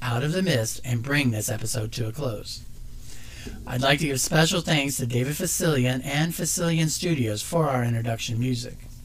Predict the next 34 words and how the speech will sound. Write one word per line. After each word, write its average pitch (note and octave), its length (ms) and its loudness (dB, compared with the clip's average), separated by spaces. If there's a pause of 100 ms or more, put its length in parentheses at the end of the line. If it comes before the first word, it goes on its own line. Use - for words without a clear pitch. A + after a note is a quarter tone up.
(960)
We B2+ 80 0
would B2+ 180 2
like C#3 300 2
to D#3 100 -2
really D3+ 380 2
ask D#3 320 2
you A#2+ 80 0
to A2+ 80 -4
please F#3+ 380 -2
leave D#3 180 4
us D3 140 0
a C#3+ 80 -2
review C3 320 0
on B2 100 2
the A#2 80 0
podcast B2+ 560 -2
provider A#2+ 400 0
you A2 160 -2
are A2 80 0
listening A#2+ 400 0
to A#2+ 140 -4
this A2 260 -4
on. G#2+ 280 -4 (200)
It B2+ 80 -6
helps D3+ 360 2
promote A2+ 340 0
our G#2+ 80 -2
show. G#2 380 -2 (540)
We're C3 120 -2
trying D3 340 0
to D3+ 120 0
attract B2 360 -2
more B2 260 2
listeners A#2+ 600 -2